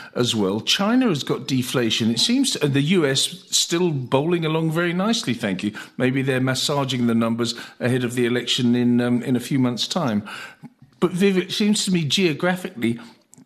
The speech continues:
different places are behaving differently, whereas sometimes everyone goes in the same direction. Does this mean that as a, an investor, uh, and take away the stocks, you say, "Okay, the macro picture in this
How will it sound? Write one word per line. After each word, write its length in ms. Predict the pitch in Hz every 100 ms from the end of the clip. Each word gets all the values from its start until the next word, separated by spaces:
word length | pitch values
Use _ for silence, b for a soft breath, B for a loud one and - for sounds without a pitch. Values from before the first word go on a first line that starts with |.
| _
different 420 | - 160 - 208
places 500 | - 143 113 - 131 -
are 160 | 120
behaving 460 | 120 131 123 123 120
differently, 540 | 156 170 185 107 98 185 B -
whereas 320 | 127 131 135
sometimes 640 | 208 214 - 113 107 117 B -
everyone 340 | 165 156 147
goes 360 | 139 156 147 139
in 100 | 143
the 60 |
same 320 | 139 165 151 143
direction. 600 | 143 190 190 - 104 92 B B -
Does 160 | 160
this 220 | 254 226
mean 220 | 190 180 160
that 140 | 139
as 220 | 147 139
a, 300 | 139 131 127 127
an 120 | 139
investor, 640 | 123 123 143 - 104 95 B B B _
uh, 40 | 135
and 680 | 135 - 143 147 160 156 135
take 240 | - 185 180
away 180 | 139
the 80 | 117
stocks, 600 | 110 - 117 - - -
you 100 | 151
say, 400 | 127 - 139 127
"Okay, 320 | 127 139 - 110
the 120 | 113
macro 360 | 151 202 180
picture 380 | 139 151 - 123
in 100 | 104
this 460 | 127 165 - -